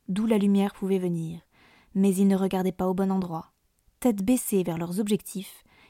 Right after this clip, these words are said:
ils en oubliaient le plus important, les luminariens. Ces derniers,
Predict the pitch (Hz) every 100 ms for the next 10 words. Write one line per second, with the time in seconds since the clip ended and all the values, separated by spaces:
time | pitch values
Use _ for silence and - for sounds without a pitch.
0 | - 226 240 247 220 240 254 202 - 190
1 | 196 180 - - - _ _ _ _ _
2 | _ - 185 185 185 180 170 165 160 _
3 | _ _ _ _ _ _ _ _ _ _
4 | _ _ - 247 233 240 220 185